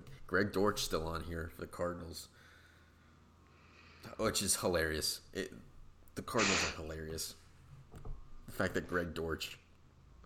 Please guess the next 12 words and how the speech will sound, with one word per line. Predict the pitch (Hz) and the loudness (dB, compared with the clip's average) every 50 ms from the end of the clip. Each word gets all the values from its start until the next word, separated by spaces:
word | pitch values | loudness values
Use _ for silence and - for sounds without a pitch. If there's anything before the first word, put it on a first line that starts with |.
| - - - - - - - - - - - - - - - - - - - - - - - | -20 -20 -20 -20 -20 -20 -20 -20 -20 -20 -20 -20 -20 -20 -20 -20 -20 -20 -20 -18 -10 -2 2
is | 87 85 | 2 2
fantasy | - - 82 82 82 82 78 - 85 | 2 2 0 0 0 0 0 0 0
relevant | 73 73 80 78 76 73 69 67 62 50 | 0 0 0 0 0 -2 -4 -6 -6 -4
right | 57 69 - - | -4 -4 -6 -6
now. | 71 67 64 65 - - - - - - - - - - - - - - - - - - - - - - - - - - - - - - - - - - - - | -8 -8 -8 -8 -10 -12 -16 -20 -20 -20 -20 -20 -20 -20 -20 -16 -12 -8 -8 -8 -8 -12 -16 -20 -20 -20 -20 -20 -20 -20 -20 -20 -20 -20 -20 -20 -20 -18 -2 2
Honestly, | 92 - 190 - - 101 95 | 2 4 4 4 4 4 4
he | 113 - | 4 2
might | 143 139 135 | 2 0 2
be | - 110 | 2 2
an | 92 80 | 2 2
underrated | 80 85 82 82 82 82 82 87 - | 2 0 0 0 2 0 0 0 0
pickup. | - 101 - - 62 65 | -2 -2 0 -2 -4 -4